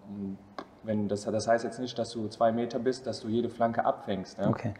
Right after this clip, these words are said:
Speaker 2: Wenn ich dann, ähm, bei dir in der Mannschaft bin und ich kenne meine Stärken, rätst du mir, an meinen Stärken zu arbeiten, um das noch zu perfektionieren? Oder sagst du, "Sieh mal zu, dass du den linken nicht nur zum Stehen hast, sondern auch, äh, deine Schwächen,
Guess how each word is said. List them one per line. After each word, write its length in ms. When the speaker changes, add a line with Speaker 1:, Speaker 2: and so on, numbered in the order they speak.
Speaker 2:
Wenn 140
ich 120
dann, 280
ähm, 180
bei 80
dir 80
in 60
der 80
Mannschaft 340
bin 160
und 100
ich 160
kenne 160
meine 180
Stärken, 440
rätst 240
du 80
mir, 300
an 120
meinen 160
Stärken 300
zu 140
arbeiten, 500
um 200
das 240
noch 100
zu 140
perfektionieren? 640
Oder 120
sagst 240
du, 140
"Sieh 160
mal 140
zu, 140
dass 160
du 280
den 180
linken 240
nicht 160
nur 100
zum 140
Stehen 340
hast, 300
sondern 300
auch, 380
äh, 200
deine 220
Schwächen, 520